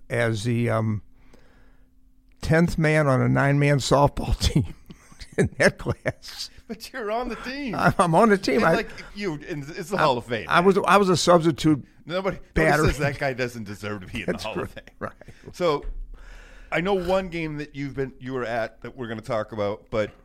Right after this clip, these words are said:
Speaker 2: a couple questions. Were you at the Billy Tubbs game in Oklahoma when he took the microphone and incited the crowd?
Speaker 1: No.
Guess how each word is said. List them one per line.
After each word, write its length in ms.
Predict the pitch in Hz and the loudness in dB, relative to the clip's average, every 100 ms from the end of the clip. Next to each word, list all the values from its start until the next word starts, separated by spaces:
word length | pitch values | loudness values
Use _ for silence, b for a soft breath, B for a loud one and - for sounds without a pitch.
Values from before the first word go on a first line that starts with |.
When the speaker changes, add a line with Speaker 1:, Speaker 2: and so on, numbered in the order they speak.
| b b b | b b b
Speaker 2:
a 40 | |
couple 220 | - 165 156 | -8 -6 -6
questions. 640 | 139 117 - 82 78 - _ _ _ _ _ _ _ _ _ _ _ _ - | -8 -8 -10 -20 -20 -20 _ _ _ _ _ _ _ _ _ _ _ _ -8
Were 140 | 135 | -8
you 200 | 139 233 | -6 -8
at 140 | 196 - | -10 -10
the 80 | |
Billy 420 | 117 131 147 156 147 | -10 -6 -4 -6 -10
Tubbs 400 | - 120 120 110 | -10 -8 -8 -10
game 360 | 113 107 104 - | -10 -10 -10 -12
in 140 | 110 107 | -14 -10
Oklahoma 680 | 113 113 107 90 101 90 76 - | -10 -10 -12 -8 -8 -8 -12 -14
when 140 | 98 95 | -14 -12
he 120 | 95 | -12
took 260 | - 113 | -10 -10
the 80 | 120 | -8
microphone 800 | 101 92 95 87 101 87 85 80 - - | -6 -6 -8 -14 -10 -8 -8 -12 -18 -16
and 140 | 95 | -10
incited 540 | 95 90 - 87 92 78 | -10 -10 -10 -10 -10 -14
the 60 | |
crowd? 380 | - 76 69 - - | -16 -14 -14 -16 -8
Speaker 1:
No. 440 | 127 131 127 104 | 2 4 4 0